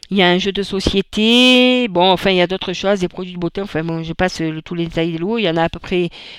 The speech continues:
pour l'instant, je suis à onze. Alors peut-être, euh, si j'ai d'autres dons, ça ira un peu plus. C'est un euro minimum le ticket, un euro le sachet de bonbons. Et tous les bénéfices iront, euh, à Urgence Intempéries zéro six. Pour les gens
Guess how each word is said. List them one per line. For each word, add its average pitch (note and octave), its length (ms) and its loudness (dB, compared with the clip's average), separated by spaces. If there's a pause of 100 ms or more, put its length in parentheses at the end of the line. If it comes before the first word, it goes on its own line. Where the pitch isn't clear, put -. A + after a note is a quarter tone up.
(120)
pour G3+ 100 -2
l'instant, G3 280 0
je - 60 -6
suis F#3 100 -2
à E3+ 160 6
onze. A3 400 2
Alors E3 180 -4
peut-être, - 280 -8
euh, E3 260 -2
si E3+ 200 -10
j'ai E3+ 100 -4
d'autres E3 180 -4
dons, F3 220 -4
ça E3 120 -4
ira D#3+ 120 -4
un D#3+ 80 -6
peu D#3+ 100 -8
plus. A#3+ 300 -8 (440)
C'est F#3+ 160 0
un G3 120 2
euro G#3 540 0
minimum F#3+ 440 0
le F#3 80 -2
ticket, F#3+ 560 -4
un E3+ 140 -2
euro F#3 240 -6
le F3+ 60 -6
sachet F3 280 -6
de D#3+ 60 -8
bonbons. F3 340 -2 (320)
Et F#3+ 60 -8
tous C4+ 220 -2
les B3+ 120 4
bénéfices A#3 640 4
iront, A#3+ 540 4 (200)
euh, G3+ 300 4
à G3+ 160 6
Urgence A3+ 440 2
Intempéries A3+ 720 0
zéro G#3+ 280 2
six. - 380 -4 (760)
Pour A3 220 0
les A3 160 4
gens A#3 360 2